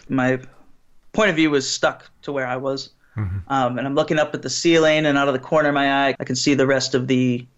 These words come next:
Speaker 1: basement. And I saw, I th-, maybe this all was the same entity, but I saw a large black entity that was just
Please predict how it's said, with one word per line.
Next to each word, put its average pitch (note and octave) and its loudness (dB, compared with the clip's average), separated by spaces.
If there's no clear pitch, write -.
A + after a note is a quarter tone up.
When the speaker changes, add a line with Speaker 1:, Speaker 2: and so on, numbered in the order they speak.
Speaker 1:
basement. C#3+ 0
And C#3 0
I C#3+ 2
saw, C3+ 4
I D#3+ 2
th-, - -14
maybe G#3+ 0
this D4 -2
all E3 2
was D3 0
the - -12
same B2+ -2
entity, B2 -2
but C3 2
I C3+ 0
saw C#3 2
a - 2
large C#3 0
black C3 -2
entity B2+ -4
that G#2 2
was C3+ -4
just - -6